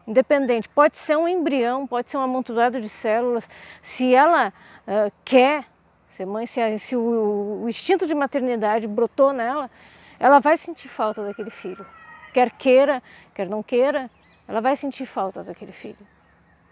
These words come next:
né? Um filho sempre vai mudar a vida de uma pessoa. Mas enfim. E aí nisso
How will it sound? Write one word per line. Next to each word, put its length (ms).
né? 140
Um 100
filho 420
sempre 420
vai 140
mudar 300
a 40
vida 320
de 60
uma 160
pessoa. 340
Mas 240
enfim. 420
E 180
aí 280
nisso 580